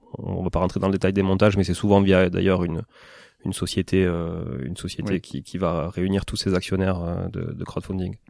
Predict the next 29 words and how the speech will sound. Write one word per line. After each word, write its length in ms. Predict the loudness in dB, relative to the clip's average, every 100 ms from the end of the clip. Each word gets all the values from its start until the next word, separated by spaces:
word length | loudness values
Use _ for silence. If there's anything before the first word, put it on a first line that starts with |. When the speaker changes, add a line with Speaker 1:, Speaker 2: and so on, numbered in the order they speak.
| _
Speaker 2:
Oui, 140 | 4 6
oui, 140 | 6
là 120 | 4
c'est, 260 | 4 4 4
c'est 140 | 4
important 420 | 2 2 0 0 0
dans 180 | 0
l'univers 460 | 2 2 2 2 2
equity, 380 | 0 -4 -2 0
hein. 40 |
Les 120 | 2
deux 120 | 2 4
modèles 300 | 4 4 2
sont 160 | 0
possibles, 440 | -2 -2 -4 -4 -2
mais, 140 | -2
euh, 100 | -2
globalement, 480 | -2 0 0 0 -4 -6 -4
effectivement 440 | 0 0 2 2 4
dans 120 | 4
l'equity, 680 | 2 0 -4 0 2 2 -2 -12 -4
les 360 | 0 4 4 4
investisseurs, 760 | 4 2 -2 0 4 4 4
ils 260 | 0 -2 0
ont, 220 | 2 2
ils 80 | 2
achètent 260 | 0 -2
des 160 | 0 -2
titres 400 | -2 -6 -6